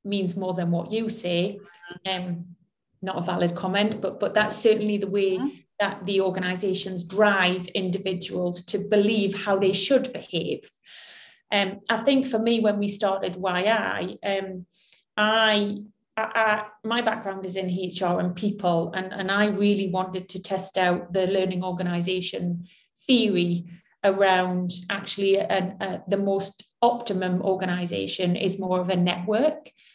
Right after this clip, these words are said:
Speaker 1: than a series of hierarchies. Now, that doesn't mean that we don't have structure within
Speaker 2: Mm-hmm.
Speaker 1: Y I. We do. Structure is important to make people feel like they have support around them,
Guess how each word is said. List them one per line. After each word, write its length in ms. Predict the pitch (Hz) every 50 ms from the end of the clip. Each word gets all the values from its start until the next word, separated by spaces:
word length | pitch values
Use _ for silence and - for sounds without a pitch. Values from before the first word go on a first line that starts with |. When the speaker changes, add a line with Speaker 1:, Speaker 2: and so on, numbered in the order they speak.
| _ _ _
Speaker 1:
than 200 | 175 190 185 180
a 60 | 175 180
series 460 | 180 - 196 208 196 190 180 175 180
of 120 | 180 175
hierarchies. 840 | - - 196 180 180 185 196 196 208 220 220 - 277 269 285 277 277
Now, 360 | 233 214 196 185 185 185 - - - - _ -
that 180 | 254 254 247 -
doesn't 300 | 277 254 269 247 - 202
mean 180 | 208 208 202
that 160 | 196 196 -
we 100 | 196 190
don't 280 | 180 185 175 175 170 -
have 180 | 170 180 175 -
structure 800 | - - - - - - - - - - - 220 240 285 - - - - _
within 320 | 254 269 277 277 277 277 285
Speaker 2:
Mm-hmm. 140 | 277 277
Speaker 1:
Y 160 | 269 277 277 277
I. 280 | 277 285 294 339 339 269
We 140 | 190 202 185
do. 440 | 165 170 175 180 180 202 247 262 233
Structure 500 | - - - 220 220 - - - 240 202
is 140 | 190 175 190
important 760 | 190 175 175 - - - 185 190 - - 269 294 285 - - - - - - - - - _ _ _
to 100 | - 220
make 420 | 196 196 202 196 202 202 202 - -
people 320 | - 240 208 - 196 196
feel 260 | 196 - 214 208 196
like 240 | 196 185 175 - -
they 120 | - 180 180
have 300 | 175 185 180 180 180 -
support 520 | - - 180 - - 208 202 202 180 185
around 320 | 208 220 240 254 247 254
them, 300 | 262 254 247 254 247 -